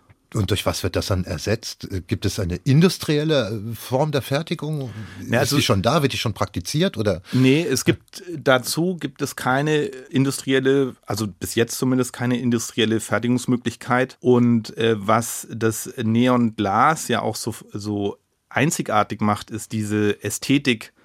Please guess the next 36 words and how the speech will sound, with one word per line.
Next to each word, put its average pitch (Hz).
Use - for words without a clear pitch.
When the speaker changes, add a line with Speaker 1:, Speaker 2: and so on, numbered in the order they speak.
Speaker 2:
einer 107
gebogenen 120
Glasröhre, 110
die 104
dann 101
leuchtet. 98
Speaker 1:
Mhm. 90
Speaker 2:
Also 104
das 107
ist 117
im 113
Endeffekt 113
durch 113
nichts 127
zu -
ersetzen, 107
auch 95
durch 110
ein, 104
ein 107
L-E-D-Profil. 117
Das -
sieht 131
dann 113
zwar 104
vielleicht 107
so 110
aus, 110
aber 98
es 98
ist -
nicht, 110
hat 104
nicht 117
die 117
Ästhetik. 120